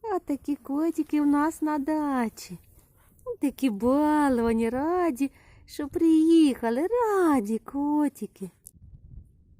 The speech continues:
Ось, дорогенькі глядачі, весна вже почалася. Дивіться, які гарні в нас підсніжники, галантуси.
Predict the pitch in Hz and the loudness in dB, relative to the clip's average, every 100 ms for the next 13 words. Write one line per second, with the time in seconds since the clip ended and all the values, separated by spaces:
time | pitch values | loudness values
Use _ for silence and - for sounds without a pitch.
0 | _ _ _ - 320 302 254 254 247 247 | _ _ _ -8 -6 -4 -4 -4 -4 -8
1 | 240 233 226 226 208 226 - 214 180 180 | -8 -6 -6 -6 -10 -12 -12 -12 -10 -8
2 | 220 262 302 240 233 147 - 190 180 175 | -8 -8 -10 -12 -12 -12 -12 -12 -10 -12
3 | 175 - 190 - - - - - - - | -12 -16 -18 -18 -18 -18 -20 -20 -20 -18
4 | - 202 226 240 214 202 - 202 190 196 | -14 -10 -10 -10 -12 -12 -10 -8 -8 -8
5 | 190 185 180 180 180 - - _ _ _ | -8 -10 -10 -8 -10 -12 -18 _ _ _
6 | _ - - - - 220 254 269 247 240 | _ -20 -16 -14 -10 -10 -10 -10 -12 -10
7 | 247 226 170 170 190 240 233 - 226 - | -10 -10 -8 -8 -6 -6 -8 -12 -14 -12